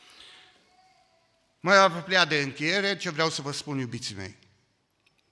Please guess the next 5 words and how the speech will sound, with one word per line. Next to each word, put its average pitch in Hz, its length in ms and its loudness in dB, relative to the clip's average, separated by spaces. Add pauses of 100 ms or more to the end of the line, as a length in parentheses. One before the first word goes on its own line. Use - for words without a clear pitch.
(600)
Deciziile 175 720 -4
noastre - 720 -6 (1120)
greșite 135 760 -6
au 139 200 -4
urmări 131 720 -6